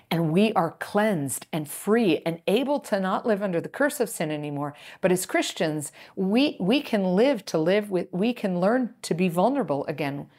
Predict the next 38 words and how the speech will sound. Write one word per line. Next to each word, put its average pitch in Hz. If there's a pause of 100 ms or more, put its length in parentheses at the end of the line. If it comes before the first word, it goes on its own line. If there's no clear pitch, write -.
(160)
with 151
one 147
another. 139 (100)
This 254
is 202
one 196
of 170
the 156
beauties 185 (340)
and 190
one 180
of 165
the 151
benefits - (340)
of, 170 (140)
of 165
living 196
and 156
walking 160
with 156
Jesus. 220 (800)
You 185
know, 185
as, 170
um, 147 (600)
when 180
I 175
was 165
a 180
young 190
pastor, 165
people 156
used 165
to 160
often 156
say 147
to 147
me, 143